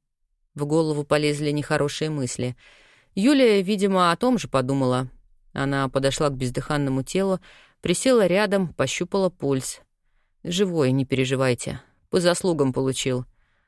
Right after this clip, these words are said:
Он просто отвратителен". Голос женщины болезненно дрогнул.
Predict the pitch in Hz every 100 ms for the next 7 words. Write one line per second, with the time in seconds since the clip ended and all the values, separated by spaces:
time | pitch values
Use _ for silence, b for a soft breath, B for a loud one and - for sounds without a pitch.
0 | _ 139 139 131 165 190 - - 147 131
1 | 139 131 - 113 - 117 123 120 _ _
2 | _ _ _ _ _ _ - 165 160 135
3 | 131 160 170 - 139 131 131 135 127 139
4 | 135 131 135 123 123 120